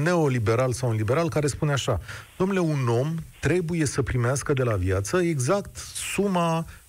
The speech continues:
cum să zic, în suma banilor săi. Atât ai câștigat, atât ai muncit, atât ai făcut, vacanța ta trebuie să fie exact în zona asta. Sau poate nu meriți vacanță dacă nu te-ai descurcat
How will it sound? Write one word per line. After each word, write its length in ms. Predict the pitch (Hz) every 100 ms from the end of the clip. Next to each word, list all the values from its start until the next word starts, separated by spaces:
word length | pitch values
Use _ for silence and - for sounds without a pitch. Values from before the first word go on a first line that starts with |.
| -
cum 100 | 165
să 160 | -
zic, 280 | 139 120 -
în 320 | 131 135 156 156
suma 320 | - 185 175
banilor 420 | 160 170 156 156
săi. 220 | - 98
Atât 340 | 165 180 214 175
ai 120 | 165
câștigat, 600 | - - 165 180 180 -
atât 260 | 160 180
ai 100 | 165
muncit, 400 | 156 151 143 170
atât 240 | 151 143 151
ai 120 | 147
făcut, 380 | 123 127 185 170 - - -
vacanța 720 | 110 147 127 165 160 131 151
ta 300 | 127 156 147
trebuie 440 | 127 156 151 139 135
să 140 | -
fie 280 | 123 147 139
exact 400 | 123 120 143 -
în 100 | 123
zona 320 | 113 120 101
asta. 320 | 87 - 80 -
Sau 220 | - 170
poate 260 | 190 180
nu 100 | 175
meriți 320 | 190 180 170 151
vacanță 400 | 151 - 113 92
dacă 260 | 98 95
nu 100 | 110
te-ai 160 | 113 117
descurcat 500 | 107 - 101 113